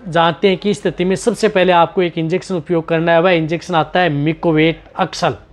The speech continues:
जो आपको दिख रहा है मिकोवेट अक्सल, जिसके अंदर साल्ट आता है methylacobalamine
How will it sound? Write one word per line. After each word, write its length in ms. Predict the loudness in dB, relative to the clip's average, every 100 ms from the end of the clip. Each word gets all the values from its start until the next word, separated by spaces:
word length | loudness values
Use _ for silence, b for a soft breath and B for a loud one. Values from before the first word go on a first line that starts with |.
| -20 -20 -20 _ _ _ _ -20 B B B B
जो 160 | 2 4
आपको 280 | 4 2 -2
दिख 180 | 0
रहा 120 | 0 0
है 60 |
मिकोवेट 420 | 0 0 0 0
अक्सल, 260 | -2 -2 -4
जिसके 300 | -4 -4 -2
अंदर 160 | 0 0
साल्ट 340 | 2 2 2
आता 180 | 0 2
है 80 | 0
methylacobalamine 1040 | 0 -2 0 0 2 2 4 4 2 -2